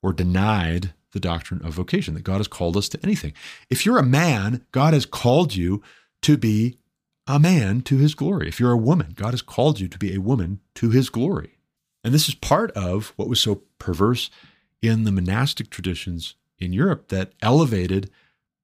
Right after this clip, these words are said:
vows of celibacy, poverty, silence. They elevated the internal world, the immaterial world, in a very Gnostic way. Immaterial,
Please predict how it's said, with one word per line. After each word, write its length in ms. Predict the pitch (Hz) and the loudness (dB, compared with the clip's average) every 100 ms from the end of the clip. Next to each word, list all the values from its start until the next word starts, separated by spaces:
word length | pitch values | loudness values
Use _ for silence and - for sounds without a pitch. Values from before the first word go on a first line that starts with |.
| _ | _
vows 280 | 104 104 82 | -2 0 0
of 100 | 80 | 0
celibacy, 600 | - 131 135 131 - 127 | 2 4 2 2 0 -2
poverty, 800 | - - 127 131 131 127 127 - _ _ _ _ _ | -4 0 2 4 4 4 2 -4 _ _ _ _ _
silence. 880 | - 92 120 123 123 - - - _ _ _ _ _ - | -2 0 2 2 0 -2 -10 -12 _ _ _ _ _ 2
They 200 | 117 120 | 2 2
elevated 760 | 120 151 151 110 98 95 92 87 _ _ _ _ _ _ | 2 4 4 4 4 2 0 -8 _ _ _ _ _ _
the 120 | 107 | -4
internal 540 | 98 - - 143 165 156 | -4 -6 0 4 4 4
world, 560 | 107 92 90 92 92 - _ _ | 4 2 2 0 -4 -12 _ _
the 120 | 139 | -2
immaterial 600 | 113 104 - 143 147 127 | -2 -2 0 2 4 2
world, 480 | 95 82 85 80 - _ _ _ _ _ _ _ _ - | 2 0 -2 -6 -18 _ _ _ _ _ _ _ _ -8
in 100 | 104 | -4
a 40 | |
very 180 | 107 104 | -2 -2
Gnostic 580 | 92 95 101 - 98 90 | 0 -2 -2 -4 -6 -8
way. 240 | 76 82 - _ _ _ _ _ _ _ _ _ _ | -10 -12 -20 _ _ _ _ _ _ _ _ _ _
Immaterial, 680 | 143 165 160 135 131 127 123 | 0 0 2 4 6 4 0